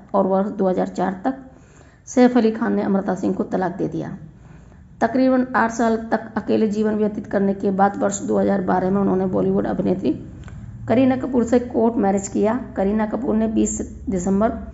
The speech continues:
दो हज़ार सोलह को एक लड़के को जन्म दिया जिसका नाम तैमूर अली खान है। तैमूर अली खान काफ़ी चंचल स्वभाव के हैं और वह अपने चंचलता के कारण सोशल मीडिया में सुर्खियों में रहते हैं। करीना कपूर ने इक्कीस फरवरी दो हज़ार इक्कीस को मुंबई के ब्रीच कैंडी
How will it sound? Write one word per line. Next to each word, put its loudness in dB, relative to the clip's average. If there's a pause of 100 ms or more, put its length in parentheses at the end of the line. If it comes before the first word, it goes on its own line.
(200)
दो 2
हज़ार 4
सोलह 2
को 0
एक 0
लड़के -2
को -2
जन्म 2
दिया 2 (720)
जिसका 4
नाम 8
तैमूर 6
अली 6
खान 2
है। 4 (280)
तैमूर 6
अली 4
खान 2
काफ़ी 4
चंचल 2
स्वभाव 0
के 2
हैं -4
और 6
वह 8
अपने 2
चंचलता -2
के -4
कारण 2
सोशल -2
मीडिया 2
में 0
सुर्खियों -4
में 0
रहते -6
हैं। -10
करीना 4
कपूर 0
ने 4
इक्कीस -4
फरवरी 2
दो 0
हज़ार 2
इक्कीस -4
को -4
मुंबई 0
के -2
ब्रीच -2
कैंडी 0